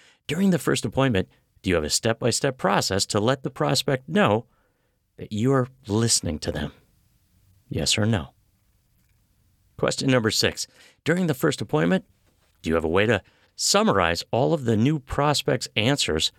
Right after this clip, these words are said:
to help them want to meet with you? Yes or no? Question number seven.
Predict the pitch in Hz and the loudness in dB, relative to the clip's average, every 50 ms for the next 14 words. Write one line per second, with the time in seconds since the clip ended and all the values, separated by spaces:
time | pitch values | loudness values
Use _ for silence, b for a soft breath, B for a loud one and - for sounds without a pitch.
0 | _ _ - 110 98 143 131 - - - 139 180 190 139 101 131 151 135 - - | _ _ -4 -2 0 0 0 -2 -4 -4 0 2 2 2 2 0 -4 -8 -6 -4
1 | 85 92 95 117 139 180 226 - 113 - - - - - _ _ _ _ _ _ | 0 0 2 2 2 2 2 0 -2 -4 -4 -8 -16 -16 _ _ _ _ _ _
2 | _ _ _ _ _ _ _ - 71 73 73 - 101 101 113 123 95 - - _ | _ _ _ _ _ _ _ -14 -10 -6 -4 -2 0 0 2 0 0 -2 -6 _
3 | _ _ _ _ _ _ _ _ _ _ _ _ _ _ _ _ _ _ _ _ | _ _ _ _ _ _ _ _ _ _ _ _ _ _ _ _ _ _ _ _
4 | _ _ _ _ _ _ _ _ _ _ _ _ _ _ _ _ _ _ - - | _ _ _ _ _ _ _ _ _ _ _ _ _ _ _ _ _ _ -16 -6
5 | - - - 143 131 135 131 127 117 - - - 120 101 92 78 | -2 0 2 4 4 4 4 4 2 2 2 0 0 0 0 -4